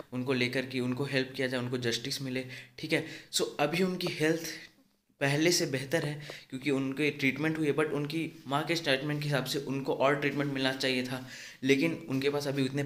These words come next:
पैसे नहीं हैं और वो already उधार में है, तो वो उतना treatment नहीं करा पा रहे हैं।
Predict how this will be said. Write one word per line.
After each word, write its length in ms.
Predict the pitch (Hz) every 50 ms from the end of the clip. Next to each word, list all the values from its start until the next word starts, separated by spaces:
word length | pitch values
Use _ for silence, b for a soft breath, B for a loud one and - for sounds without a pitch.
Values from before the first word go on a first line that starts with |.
| 143 123
पैसे 240 | 120 117 - 151 139
नहीं 260 | 127 123 135 143 143
हैं 80 | 139 131
और 180 | 110 120 113
वो 200 | 117 123 131 135 - 123
already 360 | 120 120 117 131 135 143 127 123
उधार 300 | 131 127 117 120 127 127
में 120 | 131 127
है, 60 | 123 120
तो 80 | 120 120
वो 140 | 117 117
उतना 180 | 120 117 123 131
treatment 420 | 120 120 120 113 117 131 139 131
नहीं 140 | 120 123 135 127
करा 200 | - 131 123 117 - -
पा 100 | 113 113
रहे 120 | 113 117
हैं। 120 | 120 123